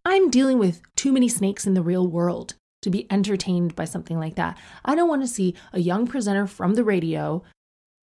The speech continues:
be antagonized in a coffin of snakes. It's just not the place,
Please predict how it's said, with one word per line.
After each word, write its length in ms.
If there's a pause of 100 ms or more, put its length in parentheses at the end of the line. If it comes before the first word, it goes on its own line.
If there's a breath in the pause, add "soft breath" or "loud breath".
(480)
be 160
antagonized 920
in 100
a 100
coffin 420
of 100
snakes. 540
It's 140
just 260
not 220
the 60
place, 640